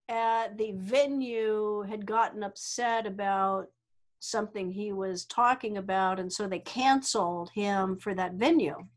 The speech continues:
and there was nowhere to have it, so that was a challenge.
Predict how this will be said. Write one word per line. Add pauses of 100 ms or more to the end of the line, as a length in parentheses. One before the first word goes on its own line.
(120)
and
there
was
nowhere
to
have
it,
so (1400)
that
was
a
challenge.